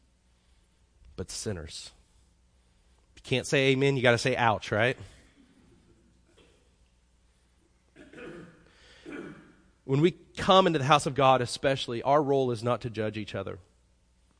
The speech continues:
Our role is not to judge new people. Our role is to welcome and to love,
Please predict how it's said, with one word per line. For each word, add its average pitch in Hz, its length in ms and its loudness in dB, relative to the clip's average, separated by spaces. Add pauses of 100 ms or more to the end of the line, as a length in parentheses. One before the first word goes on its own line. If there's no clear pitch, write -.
(600)
Our 123 120 2
role 127 400 0 (160)
is 110 140 -6
not 120 220 0
to 123 80 -8
judge 113 560 -2
new 120 340 -6
people. 110 500 -12 (1300)
Our 127 180 2
role 123 440 0
is 110 260 -10
to - 140 -14
welcome 110 640 -8 (480)
and 90 160 -10
to 90 100 -12
love, 87 420 -10